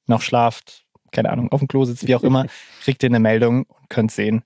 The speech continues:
Speaker 1: welcher Vogel sich gerade bei eurem Futterhaus aufhält oder ob das Eichhörnchen mal wieder ein bisschen keck reinblickt.
Speaker 2: <laughs> Ja, und das ist natürlich nicht nur praktisch, sondern auch sehr pflegeleicht, das ganze Kamera- und Futterhäuschensystem.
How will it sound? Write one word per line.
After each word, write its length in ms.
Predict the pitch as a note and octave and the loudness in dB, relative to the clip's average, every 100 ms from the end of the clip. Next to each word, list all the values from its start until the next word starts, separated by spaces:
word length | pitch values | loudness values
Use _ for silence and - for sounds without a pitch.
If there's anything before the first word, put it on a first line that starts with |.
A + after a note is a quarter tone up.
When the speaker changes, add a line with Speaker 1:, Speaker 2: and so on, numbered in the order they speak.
| - | -4
Speaker 1:
welcher 240 | A2 A2 | -4 -4
Vogel 300 | - A2+ A#2 | -4 -4 -2
sich 120 | A2+ - | -4 -4
gerade 240 | - - | -4 -2
bei 80 | - | -2
eurem 260 | A2+ G#2 A#2 | 0 0 -2
Futterhaus 440 | - G#2+ - - | -6 -4 -4 -2
aufhält 360 | B2 - A#2 A#2+ | -2 0 -2 0
oder 160 | A#2 | -2
ob 100 | - | -2
das 200 | - A#2+ - _ - _ _ _ | -6 -8 -10 _ -20 _ _ _
Eichhörnchen 440 | - A#2+ C3 A#2+ A#2+ | -4 0 0 2 2
mal 140 | A#2 | 2
wieder 260 | A#2 A2+ A2 | 2 0 0
ein 140 | C3 | -4
bisschen 320 | - - A2 | -10 -6 -4
keck 320 | - B2 - - - | -2 -2 -4 -8 -2
reinblickt. 600 | - A#2+ B2 A#2 B2 - _ | 0 0 -2 -4 -8 -10 _
Speaker 2:
<laughs> 40 | _ - - - - - | _ -18 -14 -12 -8 -2
Ja, 100 | C#3 | 0
und 60 | |
das 140 | C3 C3 | 0 -2
ist 100 | - | 0
natürlich 320 | B2 C#3+ C3+ | 0 0 -2
nicht 180 | B2+ A2+ | -2 -2
nur 100 | G2 | -6
praktisch, 540 | - F3+ - F3+ D#3+ | -2 -4 -4 -6 -4
sondern 320 | - B2 B2+ A2 | -2 0 0 -2
auch 160 | G2+ | -6
sehr 200 | - F#2 | -6 -8
pflegeleicht, 600 | - C3 F#3 F3+ E3 - | -6 -2 0 0 -2 -2
das 140 | C3+ - | -6 -4
ganze 280 | C3+ - B2 | -4 -4 -4
Kamera- 440 | A#2+ B2 A#2 A2+ | 0 0 0 -2
und 240 | A2+ G2+ | -2 -6
Futterhäuschensystem. 1120 | - D3+ D3+ A#2+ A#2+ - G#2+ A2+ - - A#2 | -4 -4 -2 -2 -4 -4 -4 -4 -4 0 0